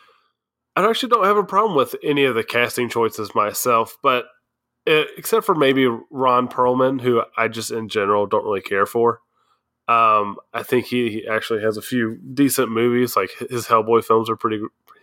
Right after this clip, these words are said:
he's pretty great in the Hellboy films, but usually he's kinda thrown in there for, he, he's kind of a B tier, C tier actor in a lot of ways,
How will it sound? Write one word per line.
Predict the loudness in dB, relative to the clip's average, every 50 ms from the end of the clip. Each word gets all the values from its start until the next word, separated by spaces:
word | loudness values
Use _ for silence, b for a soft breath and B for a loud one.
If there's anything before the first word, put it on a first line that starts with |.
| b
he's | _ -4 -4 2
pretty | 2 2 2 2
great | 0 2 4 4 4 4 2
in | -2 -2 -2
the | 2
Hellboy | 2 2 4 4 4 2 2
films, | 4 4 4 4 2 0 -6 0
but | 2 2 2 2 0 B B B B B B B B B B B B B B B B B B B _
usually | 0 0 2 2 2 2 2 2
he's | 2 0 -2 0
kinda | 0 0 2 2 0
thrown | 0 0 2 2 4 2
in | 2 2
there | 0 -2 -2
for, | -2 -2 0 2 2 2 2 0 -2 -6 _ _ _ _ _ _ _ _ _ _ _ _ _
he, | -18 -8 -6 -6 -6
he's | -6 -8 -10 -10 -10
kind | -4 0 2 2
of | 2 2
a | 0
B | -2 -4 -10 -12 -12
tier, | -10 -8 -6 -4 -4 -4 -6 -8 -12 _ _ _
C | -10 -6 -4 -4 -6
tier | -4 -4 -2 0 0 -2 -2 -6 _ _ _ _ -2
actor | -2 -2 -2 0 0 0 2
in | 2
a | 0
lot | 0 0 0 0
of | 0 0
ways, | 0 -2 -2 -4 -6 -8 -10